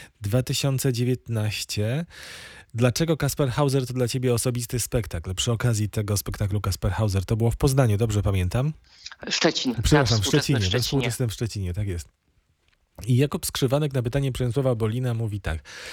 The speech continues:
Speaker 1: "Bo znalazłam się w takim samym momencie jak Kaspar, kiedy odnaleziono go na ulicach Norymbergi. Jedyne, co umiem dziś powiedzieć, to nie wiem.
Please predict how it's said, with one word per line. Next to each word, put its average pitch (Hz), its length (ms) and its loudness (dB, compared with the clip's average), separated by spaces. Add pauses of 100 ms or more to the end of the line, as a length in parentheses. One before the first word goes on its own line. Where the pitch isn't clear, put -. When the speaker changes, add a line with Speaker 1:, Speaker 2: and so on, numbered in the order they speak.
(200)
Speaker 1:
"Bo 127 80 4
znalazłam 156 440 2
się 139 120 0
w - 40 -8
takim 151 260 -2
samym 165 280 2
momencie 135 400 2
jak 131 160 -2
Kaspar, 104 480 -2
kiedy 110 260 0
odnaleziono 117 580 2
go 117 120 0
na 113 200 0
ulicach 113 380 0
Norymbergi. 107 760 0
Jedyne, 127 300 4
co 139 160 2
umiem 135 240 0
dziś 120 120 -4
powiedzieć, 117 460 0
to 131 100 -2
nie 127 200 4
wiem. 78 300 -2